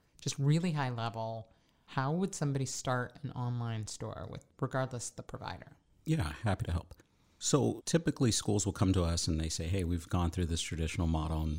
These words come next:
Speaker 2: we're, we're ready to do something else or, or move it forward into the future of offering spirit wear." And what we tell them is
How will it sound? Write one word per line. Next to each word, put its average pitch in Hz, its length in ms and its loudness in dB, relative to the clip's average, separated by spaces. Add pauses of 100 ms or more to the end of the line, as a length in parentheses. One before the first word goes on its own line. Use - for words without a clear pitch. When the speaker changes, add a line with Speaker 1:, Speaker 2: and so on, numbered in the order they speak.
Speaker 2:
we're, 80 260 0
we're 92 120 0
ready 85 240 4
to 80 100 0
do 80 140 0
something 78 340 0
else 76 240 -4
or, 76 180 -2 (220)
or 80 80 -4
move 85 320 2
it 80 120 -4 (200)
forward 82 480 0
into 80 220 -2
the 82 80 -2
future - 380 -2
of 80 100 -4
offering 78 360 -4
spirit 98 380 0
wear." 71 220 -8 (520)
And 104 160 6
what 98 200 4
we 120 160 6
tell 90 180 4
them 82 180 2
is 80 260 0